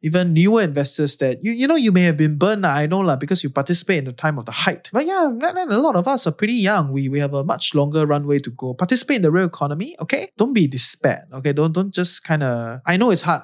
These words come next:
I know it's very hard, okay? Uh, two years of crazy times, and now suddenly everything wanna spring back, and then, you know, there are all these people with big energy, and they have road to it a little bit better, and then they'll be like, "Yeah!" And then you, maybe you are not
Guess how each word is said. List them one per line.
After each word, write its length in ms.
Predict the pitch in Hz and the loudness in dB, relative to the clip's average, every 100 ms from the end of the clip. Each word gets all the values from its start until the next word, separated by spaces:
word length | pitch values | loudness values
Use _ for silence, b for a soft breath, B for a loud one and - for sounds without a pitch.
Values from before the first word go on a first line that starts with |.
| _ | _
I 200 | 143 170 | 0 2
know 320 | 165 175 208 175 | 4 4 4 2
it's 220 | 147 135 | 0 0
very 400 | 143 143 143 147 | 0 2 2 0
hard, 360 | - 147 120 - | 0 0 -2 -6
okay? 300 | 135 135 139 | -10 -6 -4
Uh, 380 | 127 123 117 117 104 - - - - | -4 -6 -8 -10 -12 -18 -18 -18 -12
two 160 | - 180 | 0 4
years 220 | 170 160 | 6 4
of 100 | 131 | 0
crazy 320 | - 139 135 | 0 -2 -2
times, 460 | 135 139 135 135 - - | -6 -6 -4 -8 -8 -4
and 160 | 131 | 0
now 160 | 156 165 | 2 2
suddenly 420 | 151 139 147 151 | 0 0 -2 0
everything 300 | 135 151 160 | -2 -2 -2
wanna 180 | 147 135 | -2 -2
spring 340 | - 156 143 | -2 0 0
back, 300 | 139 135 131 | 0 0 -2
and 160 | 120 123 | -10 -16
then, 160 | 131 | -16
you 100 | 131 | -14
know, 120 | 123 123 | -14 -12
there 160 | 127 | -6
are 40 | 120 | 0
all 120 | 151 | 2
these 160 | 156 | 2
people 240 | 151 143 151 | 0 0 0
with 200 | 131 127 | 0 0
big 140 | 175 175 | -2 0
energy, 500 | 156 156 139 156 156 | 0 0 0 0 0
and 160 | 131 | 0
they 80 | 127 | -2
have 260 | 127 127 120 | -6 -6 2
road 280 | 165 160 - | 2 2 2
to 260 | 165 160 - _ _ | 2 2 -4 _ _
it 220 | 175 160 151 | 0 0 2
a 40 | |
little 140 | 151 165 | 4 4
bit 60 | 160 | 4
better, 280 | 147 143 156 | 0 2 2
and 200 | 147 135 | 2 0
then 140 | 139 | -2
they'll 80 | 135 | 0
be 40 | |
like, 140 | 170 208 | 0 0
"Yeah!" 680 | 294 302 294 294 302 294 247 | -2 -2 -2 0 0 2 2
And 100 | 190 | 0
then 240 | 208 196 | -2 -4
you, 340 | 135 151 147 156 - | -6 -8 -8 -12 -2
maybe 240 | 165 185 | 2 4
you 200 | 190 147 | 4 4
are 220 | 147 143 | 4 2
not 360 | 143 208 214 | 2 0 0